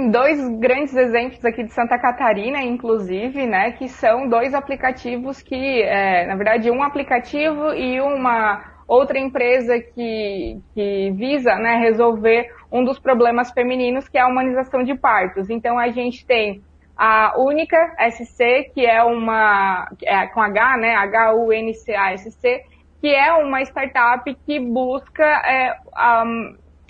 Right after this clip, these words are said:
ampliar esse parto humanizado, né, essa necessidade, é, de construção dessa teoria, né, e auxiliar tanto na, na gestação quanto no nascimento.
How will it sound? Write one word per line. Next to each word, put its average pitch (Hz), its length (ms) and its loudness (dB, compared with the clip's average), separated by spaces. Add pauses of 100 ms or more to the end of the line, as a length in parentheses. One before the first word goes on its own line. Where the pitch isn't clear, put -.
(240)
ampliar 311 720 2
esse 320 240 -8 (220)
parto 285 540 -2
humanizado, 294 800 -2
né, 220 140 -4
essa 240 160 -8
necessidade, 240 1040 -4 (360)
é, 214 320 4
de 208 200 -4
construção 277 880 -4
dessa 262 360 0
teoria, 240 760 2
né, 262 340 -2
e 269 160 -2
auxiliar 277 640 0
tanto 302 280 -4
na, 285 340 0
na 262 120 2
gestação 262 720 -4
quanto 285 260 -4
no 285 120 -4
nascimento. 269 840 -4